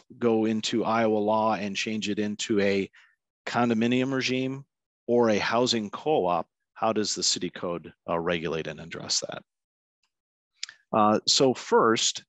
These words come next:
uh, you do need a site plan application and a site plan to do, uh, uh, anything. Uh, that is a common thing, whether you're building a fence,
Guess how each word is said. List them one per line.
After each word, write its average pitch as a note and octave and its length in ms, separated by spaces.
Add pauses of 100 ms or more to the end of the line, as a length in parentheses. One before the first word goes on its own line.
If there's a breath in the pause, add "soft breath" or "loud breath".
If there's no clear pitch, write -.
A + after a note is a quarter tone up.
uh, A2 180
you A#2+ 200
do C#3+ 160
need E3 180
a D3+ 80
site A#2 300
plan C#3 240
application A#2+ 720
and A2 100
a A2+ 60
site A#2+ 280
plan A2+ 240
to A#2 80
do, A#2 360 (340 loud breath)
uh, F#2+ 320 (240)
uh, G#2 240
anything. A2+ 640 (160)
Uh, F#2+ 140
that G#2 180
is G#2 140
a G#2 60
common A#2 380
thing, F#2+ 360
whether G2+ 200
you're G2+ 80
building G#2+ 300
a F#2+ 60
fence, C3+ 500